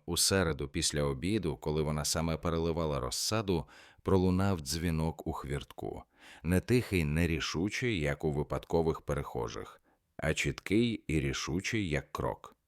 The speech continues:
Вона вийшла у двір, витираючи руки об рушничок,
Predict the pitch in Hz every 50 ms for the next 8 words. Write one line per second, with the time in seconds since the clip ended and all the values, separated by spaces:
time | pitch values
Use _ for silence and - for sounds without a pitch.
0 | _ - 95 95 104 104 104 98 98 87 76 101 117 113 - - - 95 90 80
1 | 76 73 69 76 80 101 104 95 90 71 78 80 - 90 82 90 90 85 80 78
2 | - - 80 73 69 87 95 85 - - 82 80 78 73 67 71 73 69 - -
3 | 73 69 - - - 104 107 - -